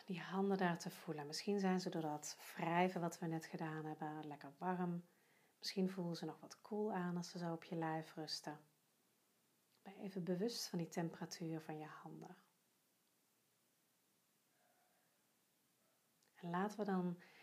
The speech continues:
deze korte beoefening van vandaag afsluiten door gezamenlijk drie keer wat ruimer in en uit te ademen. Voel die adembeweging onder je handen.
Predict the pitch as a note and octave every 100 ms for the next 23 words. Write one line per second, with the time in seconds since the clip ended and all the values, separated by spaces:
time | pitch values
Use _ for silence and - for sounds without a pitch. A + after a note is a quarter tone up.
0 | - - - G3+ G#3+ G#3 F#3+ F3+ - B3+
1 | - G#3+ G3 - G#3+ - C4 B3+ G#3 F#3
2 | F3+ D#3+ D3+ D3+ - G3 - F3+ D#3+ D#3
3 | D#3+ E3 D#3 D3+ D#3 - - - G3 F#3+
4 | F3+ F3+ D#3+ D#3+ F3+ G3+ G#3 F#3 E3+ D#3+
5 | D3+ D3+ D3+ D#3+ F#3 F#3 F3 D#3+ D#3 D#3
6 | D3+ D#3 - - D#3+ - - - _ _
7 | _ _ _ _ _ _ _ _ _ -
8 | - - - A3+ A3+ F#3 E3+ F3 F3 E3
9 | D#3+ D#3 E3 D#3 - E3+ G#3 G#3+ F#3 -
10 | D3+ E3+